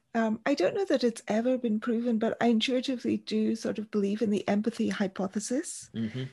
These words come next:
Speaker 1: um, that what you're doing when you're reading a novel, for example, or a poem is immersing yourself in someone else's viewpoint. And therefore that is a kind of a training in empathy.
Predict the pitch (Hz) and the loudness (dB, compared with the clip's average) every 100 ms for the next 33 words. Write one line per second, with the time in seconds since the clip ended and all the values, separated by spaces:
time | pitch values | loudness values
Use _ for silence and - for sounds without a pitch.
0 | - 226 202 190 185 - 214 - 196 196 | 2 6 6 4 0 2 2 2 0 2
1 | 208 240 240 233 208 196 196 226 220 214 | 2 2 2 2 2 2 2 2 2 2
2 | 196 214 226 220 233 214 226 202 214 190 | 6 6 6 -2 -2 -2 0 0 0 -2
3 | 190 233 220 214 208 202 - - - - | 0 0 2 2 0 -2 -8 -18 -20 -20
4 | _ 247 226 233 240 233 233 214 208 - | _ 6 8 8 6 4 2 2 2 2
5 | 196 196 208 - 214 220 208 - 190 - | 0 0 -2 0 2 4 2 -2 -4 -4
6 | 226 240 - 185 180 - - - 214 208 | -2 -2 -2 -2 -2 -6 -10 -2 2 4
7 | 202 208 202 196 202 196 - - - - | 2 0 0 2 2 -2 -4 -14 -20 -12
8 | 190 - 233 240 226 _ _ - - 226 | -6 2 4 4 0 _ _ -8 -2 2
9 | 233 226 196 214 214 220 214 202 190 | 4 4 2 2 0 -2 -4 -4 -4